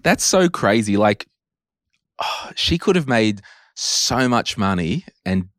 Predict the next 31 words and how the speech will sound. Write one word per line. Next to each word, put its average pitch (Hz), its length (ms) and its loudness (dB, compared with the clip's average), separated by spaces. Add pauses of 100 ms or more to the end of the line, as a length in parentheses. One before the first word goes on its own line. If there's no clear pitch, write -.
(220)
did 101 160 0
a 95 60 0
bit 92 140 0
of 90 80 -2
a 90 60 0
pump 95 280 -4
and 90 180 -2
dump 85 260 -2
on 85 120 -2
the 87 60 -2
side. 85 340 -2
And 90 160 0
that's 151 160 -2
why, 147 140 2
like, 98 400 2 (720)
I'm 120 180 2
pretty, 127 400 2
like, 90 540 0 (500)
you 98 80 0
know, 87 140 2
when 92 120 2
it - 40 -4
comes 107 240 -2
to 98 100 0
our 85 80 2
podcast, - 880 -4 (260)
I 104 140 0
say 135 240 0
to 117 100 2
anyone, 92 320 0
like, 78 240 -6